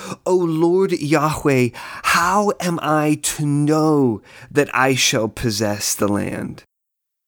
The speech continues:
Graciously, Yahweh tells Abram to bring him several animals. Abram obeys, cutting their carcasses in half and laying their bodies next to each other.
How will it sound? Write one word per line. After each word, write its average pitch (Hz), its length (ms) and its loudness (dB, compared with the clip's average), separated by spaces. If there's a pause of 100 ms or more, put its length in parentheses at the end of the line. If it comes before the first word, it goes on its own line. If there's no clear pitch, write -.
(320)
Graciously, 151 760 0 (280)
Yahweh 214 460 0
tells 180 360 -2
Abram 127 500 2
to 127 140 -2
bring 127 320 2
him 127 200 2
several 135 580 0
animals. 104 760 -2 (260)
Abram 156 360 2
obeys, 127 500 2
cutting 170 380 0
their 156 100 2
carcasses 139 560 -2
in 139 80 0
half 107 460 -2 (260)
and 127 240 0
laying 156 320 0
their 151 100 0
bodies 123 540 0
next 117 280 -2
to 110 100 -4
each 107 240 -4
other. 101 420 -4